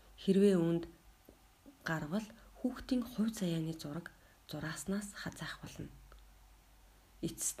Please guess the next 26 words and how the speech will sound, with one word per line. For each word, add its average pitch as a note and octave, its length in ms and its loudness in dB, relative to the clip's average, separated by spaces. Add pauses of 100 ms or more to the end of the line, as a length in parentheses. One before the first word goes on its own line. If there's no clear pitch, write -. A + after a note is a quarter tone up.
нь F3 160 4 (160)
хаана A#3 400 0
хүрэхийг G#3 400 -2
хэн E3+ 240 -4
ч F3+ 160 -8
хэлхийн C#3+ 400 -8
аргагүй. C#3 360 -12 (920)
Охин G3 240 2
хүүхэд E3 400 -2
байхаас E3+ 400 -2
эхлээд - 400 -6 (400)
насанд C#4 380 4
хүрсэн A3 420 2
бүсгүй - 400 0
болоход - 360 -8 (400)
хувь B3 200 2
заяаны B3 480 2
зургаасаа F3+ 560 -2
хазаасан D#3 640 -6
охины G3+ 320 0
сэтгэл - 400 -8 (480)
санааны F#3 560 0
өөрчлөлт F#3+ 500 -4 (380)
маш G#3 320 -2
олон C4 320 0
саад E3 240 -4